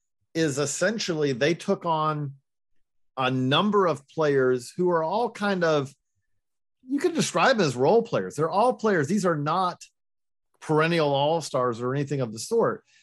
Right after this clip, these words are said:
But Jorge Soler, Adam Duvall,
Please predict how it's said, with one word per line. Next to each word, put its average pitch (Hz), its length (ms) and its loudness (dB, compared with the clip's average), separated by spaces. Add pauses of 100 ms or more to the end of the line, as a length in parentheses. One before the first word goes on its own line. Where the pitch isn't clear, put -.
(220)
But 160 280 0 (520)
Jorge 214 460 2
Soler, 151 760 0 (260)
Adam 175 300 0
Duvall, 139 640 0